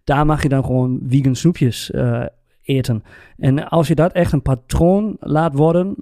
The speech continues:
eh, dan, ehm, eh, en je, je, je houdt het een tijdje vol, eh, dan wordt het ook, eh, d-, dan gaat het ook over,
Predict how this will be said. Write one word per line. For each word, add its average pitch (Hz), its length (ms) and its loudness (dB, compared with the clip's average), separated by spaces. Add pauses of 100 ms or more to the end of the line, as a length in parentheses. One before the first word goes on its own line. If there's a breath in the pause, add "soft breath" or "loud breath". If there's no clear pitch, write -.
(400)
eh, 147 580 2 (160)
dan, 139 380 0
ehm, 127 460 0 (920 soft breath)
eh, 135 360 0
en 143 100 4
je, 160 140 -4
je, 185 360 -6
je 139 80 4
houdt 147 180 2
het 156 100 -4
een 131 100 0
tijdje 156 340 2
vol, 185 480 0 (160)
eh, - 140 -4
dan 135 120 2
wordt 147 180 0
het - 200 -12
ook, 160 340 0
eh, 143 240 2
d-, 131 320 -8
dan 139 120 2
gaat 156 200 -2
het 170 100 -8
ook 180 140 -2
over, - 380 0